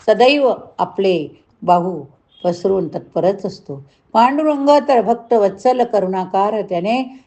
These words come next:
विश्वंभराच्या स्वप्नात येऊन दृष्टांत दिला, म्हणाला, "विश्वंभरा, आता पायपीठ पुरी,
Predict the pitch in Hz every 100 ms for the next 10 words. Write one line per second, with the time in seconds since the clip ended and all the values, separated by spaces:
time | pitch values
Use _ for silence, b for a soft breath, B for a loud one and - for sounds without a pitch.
0 | _ 196 202 202 202 180 175 208 208 180
1 | 151 170 - 196 220 220 214 220 190 190
2 | - 226 240 269 247 175 214 247 170 -
3 | b b b 202 214 240 202 175 170 233
4 | - B B 185 196 180 - 180 190 220
5 | - 254 269 202 -